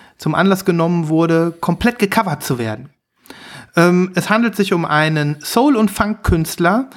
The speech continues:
der nur knapp über sechzig Jahre alt geworden ist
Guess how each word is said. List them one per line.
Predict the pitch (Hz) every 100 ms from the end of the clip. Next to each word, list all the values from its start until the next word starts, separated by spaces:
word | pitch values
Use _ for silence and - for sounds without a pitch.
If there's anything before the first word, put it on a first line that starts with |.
| - - -
der | 170 175
nur | 185 190
knapp | 190 220 226
über | 180 180
sechzig | 190 190 160
Jahre | 180 180
alt | - 143
geworden | 143 131 131 147
ist | 170 233 -